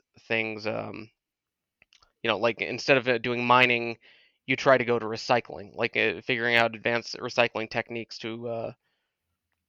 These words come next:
you know, reuse, uh, different resources that we didn't think were possible. You try to get more people on less land in cities. You try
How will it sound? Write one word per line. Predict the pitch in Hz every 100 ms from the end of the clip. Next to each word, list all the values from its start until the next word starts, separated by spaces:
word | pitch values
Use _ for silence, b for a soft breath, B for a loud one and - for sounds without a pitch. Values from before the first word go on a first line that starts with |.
| _ _
you | 120
know, | 101 - 87
reuse, | 127 127 123 117 123
uh, | 117 85 - 123
different | 131 123 110
resources | 117 - 113 110
that | 107
we | 107
didn't | 110 104
think | 113 104
were | 104
possible. | - 110 - - 120
You | - 113
try | 110 131 123
to | 120 113 _ b b b -
get | 131
more | 135 147 147
people | - 156 135 123
on | - 123 117
less | 123 120 -
land | 120 117 104 107
in | 104
cities. | 110 - 123 71 67 - 98
You | 113
try | - 123